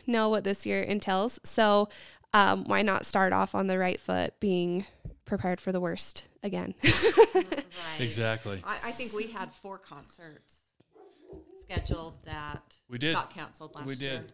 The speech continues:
Speaker 3: Yep, didn't get to attend any of 'em. So.
Speaker 1: Yeah, yeah. So anyway, it's, it's crazy, and,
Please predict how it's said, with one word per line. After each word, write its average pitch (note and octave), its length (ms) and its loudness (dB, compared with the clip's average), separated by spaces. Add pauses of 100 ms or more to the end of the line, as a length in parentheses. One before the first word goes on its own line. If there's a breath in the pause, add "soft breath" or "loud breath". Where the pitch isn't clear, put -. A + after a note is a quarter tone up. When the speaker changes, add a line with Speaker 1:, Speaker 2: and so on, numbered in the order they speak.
(420)
Speaker 3:
Yep, C3+ 160 -10 (100)
didn't B2 220 -6
get B2 180 -8
to B2+ 80 -8
attend A#2+ 320 -6
any A#2+ 220 2
of - 160 2
'em. F#2 200 -16 (220)
So. F#3 120 -10
Speaker 1:
Yeah, E3+ 320 -4 (200)
yeah. A2 240 -2 (680 loud breath)
So G#3+ 520 8 (120)
anyway, G3+ 440 6 (120)
it's, - 540 -2 (300 loud breath)
it's - 160 -2
crazy, F#3 560 0
and, E3+ 300 0